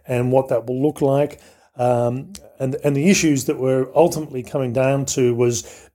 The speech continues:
Jill was gonna drop me off, and we didn't wanna have for her to drive back to Canberra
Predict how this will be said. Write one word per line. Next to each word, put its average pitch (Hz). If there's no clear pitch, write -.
Jill 151
was 135
gonna 127
drop 135
me 131
off, -
and 143
we 151
didn't 180
wanna 147
have 151
for 127
her 139
to 127
drive 139
back 139
to -
Canberra 143